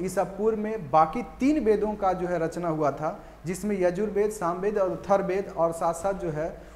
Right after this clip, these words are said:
उपनिषद का गठन, उ-, उस उपनिषद लिखे गए। इन उपनिषद और वेदों के में भारतीय समाज का परिदृश्य जो है, दिखाता है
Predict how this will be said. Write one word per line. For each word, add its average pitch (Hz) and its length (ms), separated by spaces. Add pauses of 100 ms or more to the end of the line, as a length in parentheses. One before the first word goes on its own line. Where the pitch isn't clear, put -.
उपनिषद 214 580
का 185 300
गठन, 175 680 (120)
उ-, 196 40
उस 208 280
उपनिषद 196 520
लिखे 190 360
गए। 208 240 (420)
इन 269 440 (240)
उपनिषद 214 760
और 202 520 (120)
वेदों 208 520
के 226 600 (140)
में 233 560 (800)
भारतीय 196 640
समाज 208 560
का 208 80
परिदृश्य 190 640
जो 175 180
है, 151 400
दिखाता 180 540
है 190 240